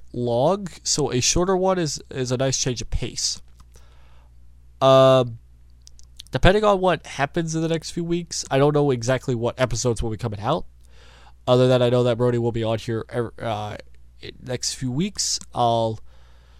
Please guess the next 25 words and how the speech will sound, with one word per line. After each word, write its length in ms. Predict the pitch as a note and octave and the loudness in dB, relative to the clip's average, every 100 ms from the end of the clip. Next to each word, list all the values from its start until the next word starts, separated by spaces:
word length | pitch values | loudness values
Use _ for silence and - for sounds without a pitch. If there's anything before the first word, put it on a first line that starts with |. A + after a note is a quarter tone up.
| - | -18
so 300 | - - G#2+ | -6 -2 0
if 160 | G#2+ - | -2 0
you're 80 | B2 | 4
listening 360 | D3+ - D#3 | 4 2 0
to 120 | C#3+ C#3+ | -2 -2
this 160 | D3+ | -2
before, 760 | - A#2 - D#3 D#3 D3+ C#3+ - | 0 0 2 2 4 2 0 -2
uh, 720 | C3 B2+ A#2+ A#2 A#2 A2 G#2+ - - - - - - - - - A#2+ | 0 2 2 2 0 -2 -4 -10 -16 -20 -20 -20 -20 -20 -20 -14 -4
before, 800 | A#2+ - C3 C3 A#2+ A2+ G#2 - | -2 0 0 2 0 -2 -8 -12
if 140 | B2 C#3 | -6 -2
you're 100 | D#3 | 0
listening 360 | G#3 - F#3+ | 0 0 -2
to 120 | E3+ | -2
this 140 | E3+ D#3+ | -4 -2
before 400 | D3+ - D#3 D3+ | -4 -2 0 2
the 120 | C#3+ | 2
episodes 300 | C#3 C3+ C3+ | 0 -2 -2
with 140 | A#2+ | -2
Brody 200 | A2+ C3 | 0 -2
come 180 | C3+ - | -2 -2
out, 240 | C#3 C#3 - - - - | 0 -2 -6 -18 -20 -10
be 160 | - F#3+ | -4 -2
sure 200 | - F3+ | 0 -2
to 100 | E3 | -4
keep, 460 | - - D3+ C#3 | -6 -8 -8 -8